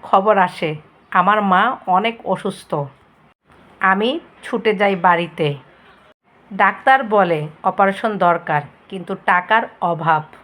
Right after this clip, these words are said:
আমি নিজের সব জমানো টাকা দিয়ে দেই। আমার চাচা বলেন, "মেয়ে হয়ে আর কত দূর যাবে?"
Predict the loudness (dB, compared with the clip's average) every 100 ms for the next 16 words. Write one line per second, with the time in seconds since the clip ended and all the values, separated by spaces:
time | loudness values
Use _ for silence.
0 | _ _ _ _ _ -20 -8 -2 -2 0
1 | 0 2 2 4 0 2 2 2 2 2
2 | 0 2 2 0 -4 -4 -4 -2 -2 -4
3 | -10 _ _ _ _ _ _ _ -12 -2
4 | 2 2 2 2 2 2 2 2 0 -2
5 | -8 -8 -2 -2 0 0 0 0 -4 -4
6 | -2 -2 -2 -4 -4 -6 -4 0 0 0
7 | -4